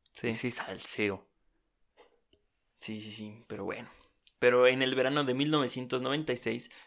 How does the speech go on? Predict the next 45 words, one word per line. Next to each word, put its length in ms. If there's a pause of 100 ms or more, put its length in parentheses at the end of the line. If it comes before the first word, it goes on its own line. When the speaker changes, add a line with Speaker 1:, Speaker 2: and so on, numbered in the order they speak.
Speaker 1:
no 100
sabían 360
todas 220
las 160
consecuencias 640
que 120
iba 160
a 80
tener 240
el 80
fútbol 320
mexicano. 460 (100)
Speaker 2:
Para 160
el 100
Cruz 180
Azul. 300 (400)
Speaker 1:
Ya 160
también 300
con 140
la 60
llegada 300
de 60
los 160
torneos 320
cortos 400
llegó 240
la 120
decadencia 460
de 80
la 120
selección 460
nacional. 480 (1080)
Torneos 340
cortos 280
mil 120
novecientos 300
noventa 240
y 40
seis. 320 (520)
México, 680 (200)
final 280
de 80
Copa 200
América 320
anteriormente. 760